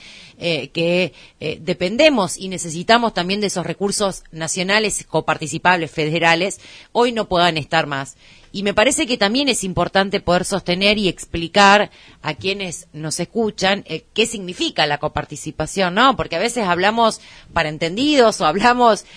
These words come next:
desde un común denominador y me parece que hay que simplificar el mensaje y el discurso y entender que esos recursos que no llegan a cada una de nuestras provincias, que no llega a Chaco, significa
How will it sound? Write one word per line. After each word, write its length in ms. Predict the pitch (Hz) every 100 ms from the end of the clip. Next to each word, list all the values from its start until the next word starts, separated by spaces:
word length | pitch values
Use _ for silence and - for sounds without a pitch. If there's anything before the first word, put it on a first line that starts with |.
| -
desde 240 | - 190 190
un 100 | 208
común 540 | 220 208 208 240 240
denominador 720 | 220 190 190 208 233 247 233
y 40 | 254
me 120 | 202
parece 400 | 180 190 208 214
que 320 | 196 208 226 - -
hay 140 | - 190
que 100 | 202
simplificar 600 | 185 156 165 180 160 202
el 80 | 202
mensaje 600 | 170 - 196 - 202 190
y 180 | 175
el 80 | 165
discurso 640 | 170 - 208 208 196 208 208
y 120 | 190
entender 600 | 170 170 175 202 214 196 - - - _
que 100 | 202
esos 220 | 214 196
recursos 540 | 196 - 254 240 214 170
que 160 | 170
no 100 | 185
llegan 560 | 196 208 214 196 180 175
a 80 | 160
cada 280 | 202 202 196
una 260 | 208 202
de 80 | 170
nuestras 300 | 180 - 165
provincias, 520 | 151 170 269 - 156
que 120 | -
no 160 | 160 196
llega 300 | 185 220 196
a 100 | 160
Chaco, 500 | 196 180 - 180 202
significa 760 | - 180 175 - 208 214 202